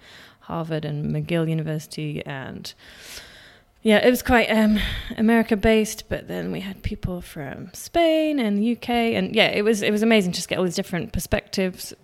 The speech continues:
Part of me was thinking, "Okay, if I do this program, then maybe it can help me kind of solidify what I want to do in terms of my own projects."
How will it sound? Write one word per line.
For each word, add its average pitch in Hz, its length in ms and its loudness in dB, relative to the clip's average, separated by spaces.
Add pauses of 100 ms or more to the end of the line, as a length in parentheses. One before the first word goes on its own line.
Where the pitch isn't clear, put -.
(100)
Part 220 160 8
of 180 80 4
me 202 100 6
was 190 120 2
thinking, 185 500 0
"Okay, 165 260 0
if - 140 -2
I 190 80 2
do 208 140 4
this 185 120 2
program, 185 460 2
then 180 140 2
maybe 180 200 0
it - 80 -10
can 185 120 -4
help 170 240 -4
me 165 160 -4
kind 175 280 -4
of 165 240 -6
solidify 170 1120 -6
what 165 220 -6
I - 100 -4
want 165 220 -4
to 160 80 -14
do 160 280 -4
in 165 120 -6
terms 156 200 -6
of 156 60 -8
my 160 160 -4
own 160 120 -4
projects." 156 640 -6